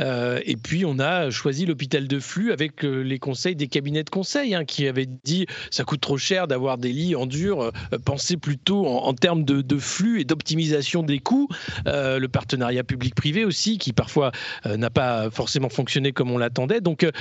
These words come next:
aujourd'hui, on est héritier du numerus clausus, on est héritier de ces, ces conseils, euh, mal avisés d'hôpital de flux, de fermeture d'établissements, euh, de pôles aussi de compétences, hein, où il fallait rassembler, euh, des, des hôpitaux et en faire des, des hôpitaux d'excellence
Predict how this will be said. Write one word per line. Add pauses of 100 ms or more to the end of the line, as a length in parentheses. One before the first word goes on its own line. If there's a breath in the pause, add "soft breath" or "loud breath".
(160 loud breath)
aujourd'hui,
on (160)
est
héritier
du
numerus
clausus,
on
est
héritier
de
ces, (200 loud breath)
ces
conseils,
euh,
mal
avisés
d'hôpital
de
flux,
de
fermeture
d'établissements, (260 loud breath)
euh,
de
pôles
aussi
de
compétences,
hein,
où
il
fallait (220 loud breath)
rassembler,
euh,
des,
des
hôpitaux
et
en
faire
des,
des
hôpitaux
d'excellence